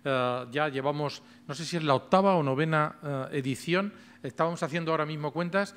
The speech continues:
pero es el octavo o noveno hospital que ya viene a consolidar este proyecto y, y la verdad es que estamos encantados. Hoy tenemos al Hospital Grego-, Gregorio Marañón, uno de los hospitales clásicos,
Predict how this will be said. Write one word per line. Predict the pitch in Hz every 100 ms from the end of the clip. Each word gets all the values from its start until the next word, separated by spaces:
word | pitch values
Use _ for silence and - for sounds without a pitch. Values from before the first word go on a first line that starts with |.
| - -
pero |
es | 143 180
el | 156
octavo | 139 - 175
o | 165
noveno | 147 165 160
hospital | - 139 165 170
que | 156
ya | 131 143
viene | 147 156 170 185 - - - -
a | 139 156 143
consolidar | 147 135 139 131 147 143
este | - 139
proyecto | 123 123 165 - - 240 - - - - - -
y, | 160 147 135 135
y | 135 127
la | 127
verdad | 131 131
es | 147
que | 127
estamos | - 147 143
encantados. | 139 123 110 107 98 -
Hoy | 175
tenemos | 175 170 196 196
al | 175
Hospital | 139 139 151 143
Grego-, | 135 131 131 -
Gregorio | 131 131 139 143 131
Marañón, | 127 143 185
uno | 160
de | 135
los | 123
hospitales | 120 123 135 139 110
clásicos, | - 151 165 180 - 208